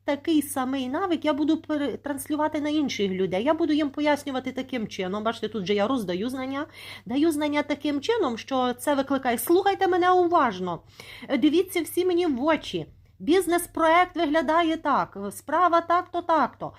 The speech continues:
І це є залежне, коли є таке відчуття неволі, що треба виконувати так, як нам сказали. Або незалежне, вільно. Пошукайте, знайдіть. Це як в природі, знаєте, е, птиця, яка летить в повітрі, і ніхто їй не каже,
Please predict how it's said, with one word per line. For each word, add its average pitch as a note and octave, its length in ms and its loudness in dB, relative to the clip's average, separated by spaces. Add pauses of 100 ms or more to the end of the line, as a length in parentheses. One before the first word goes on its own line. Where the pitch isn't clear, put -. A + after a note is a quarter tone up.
(340)
І C4 420 0
це C4+ 160 -4
є B3 120 -2
залежне, E3+ 680 -4
коли A3+ 220 -4
є A#3 100 0
таке A#3 360 -4
відчуття A3+ 520 -6
неволі, G3+ 640 0
що F3+ 380 -6
треба G#3+ 380 -2
виконувати A3 560 -4
так, A#3+ 180 -4
як G3+ 100 -4
нам G3+ 260 -2
сказали. F3+ 600 -4 (760)
Або G#3+ 340 2
незалежне, C4+ 800 2
вільно. G#3+ 520 -2 (200)
Пошукайте, G#3 640 -2 (140)
знайдіть. A3 540 -4 (220)
Це C4 160 -4
як B3 160 -2
в - 40 -20
природі, G3+ 640 -2
знаєте, G#3+ 420 -6 (380)
е, G3+ 100 -2
птиця, A#3 380 -6
яка G#3 340 -2
летить D4+ 580 0
в - 60 -20
повітрі, B3+ 540 -4
і G#3+ 160 -4
ніхто G#3+ 280 -4
їй A3 180 -4
не G#3+ 140 -2
каже, G3+ 440 -4